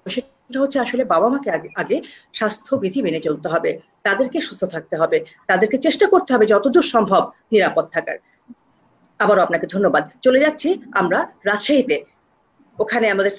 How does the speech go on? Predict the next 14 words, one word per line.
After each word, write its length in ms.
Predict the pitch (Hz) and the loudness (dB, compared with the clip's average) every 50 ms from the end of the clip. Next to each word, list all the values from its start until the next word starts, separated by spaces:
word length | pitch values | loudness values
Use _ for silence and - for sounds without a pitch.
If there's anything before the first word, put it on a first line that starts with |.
| - - | -8 -10
সাথে 160 | 202 196 208 | -6 -2 0
একজন 240 | 202 185 185 196 185 - - - | 0 0 0 -4 -8 -6 -4 -2
সংযুক্ত 340 | 185 180 170 208 208 - 247 | -2 0 0 -2 0 2 4
হয়েছেন 320 | 233 233 226 - 339 381 370 - - _ _ - | 4 4 4 2 0 -2 -2 -4 -10 _ _ -2
ওয়াহিদা 340 | - 190 214 208 202 185 175 - | 0 2 2 2 2 0 -2 -2
খানম। 220 | - 214 262 359 381 - - - - | -2 0 0 0 -2 -4 -10 -8 -2
ওয়াহিদা 320 | 196 185 196 185 185 175 | -2 0 0 2 0 0
খানম 280 | 170 - - 180 214 247 240 - _ - | -2 -2 -4 -4 -4 -4 -6 -8 _ 0
উনি 200 | 220 208 208 254 262 - - - _ _ - | 2 4 4 2 0 -2 -14 -20 _ _ -4
দুজন 280 | 214 226 214 285 320 330 285 | -2 0 2 4 4 4 2
বিশেষ 220 | 196 190 - 220 - - | 0 0 -2 -2 -2 0
সন্তানের 380 | 190 165 151 - 160 160 170 165 | -2 0 0 0 0 0 0 0
মা। 160 | 160 151 165 - - - - - _ - | 0 0 0 0 -2 -6 -14 -10 _ 2
তো 80 | 190 | 2